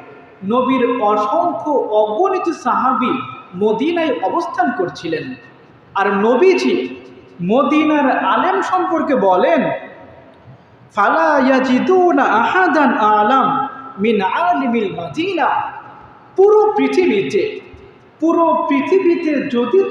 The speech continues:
তোমরা হন্য হয়ে ইলম অন্বেষণ করো,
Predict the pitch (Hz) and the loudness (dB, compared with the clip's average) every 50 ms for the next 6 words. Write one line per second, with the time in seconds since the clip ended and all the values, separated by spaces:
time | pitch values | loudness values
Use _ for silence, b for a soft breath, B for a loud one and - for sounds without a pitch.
0 | - 247 214 196 185 190 202 196 175 147 147 - 180 208 240 - - - 392 415 | -2 -2 0 0 0 -2 0 0 0 0 -2 0 0 0 0 -2 -2 -2 -2 0
1 | 370 269 233 254 247 247 233 - - - - - - - - - - - - - | 0 0 0 -2 0 0 0 0 0 -2 -4 -8 -16 -18 -20 -20 -20 -20 -20 -20
2 | - - 208 240 247 254 254 262 269 262 226 208 - - - 214 220 220 220 214 | -10 -6 -4 -2 -2 0 0 0 0 0 0 -2 -4 -2 -2 -2 -2 -2 -2 -2
3 | 214 220 214 - - 339 349 349 - - - - - - - - - - - - | -4 -4 -4 -4 -4 -2 -2 -4 -6 -4 -4 0 0 2 2 2 2 2 0 0
4 | - - - | -2 -2 -4